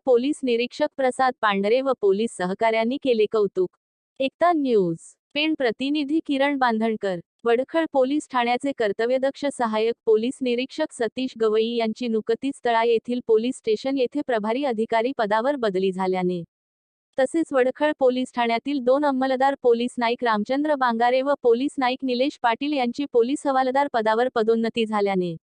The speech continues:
पोलीस निरीक्षक प्रसाद पांढरे यांनी व पोलीस कर्मचारी सहकाऱ्यांनी त्यांना पुढील सेवेसाठी शुभेच्छा देत कौतुक केले. या प्रसंगी पोलीस निरीक्षक प्रसाद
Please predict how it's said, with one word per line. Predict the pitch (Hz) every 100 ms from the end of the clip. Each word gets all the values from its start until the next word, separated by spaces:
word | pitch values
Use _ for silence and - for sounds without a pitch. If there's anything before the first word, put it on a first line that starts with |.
| _ _ _ _ _ -
पोलीस | 262 277 320 311
निरीक्षक | 302 302 - 302 -
प्रसाद | 254 - 262 -
पांढरे | 220 254 226 269
यांनी | 247 220 233 254
व | 262 -
पोलीस | 208 247 -
कर्मचारी | 254 226 190 185 185 190 -
सहकाऱ्यांनी | 190 214 233 233 233 254 -
त्यांना | 220 226 262
पुढील | 254 247 294
सेवेसाठी | - 254 285 285 247 302 320
शुभेच्छा | 277 254 269 - 269
देत | 233 226 -
कौतुक | 240 247 247 -
केले. | 202 185 175 _ _ _ _ _ _ _ -
या | 254 302
प्रसंगी | 302 294 285 277 294
पोलीस | 269 226 240 277
निरीक्षक | 262 233 240 - 302 -
प्रसाद | 262 - 247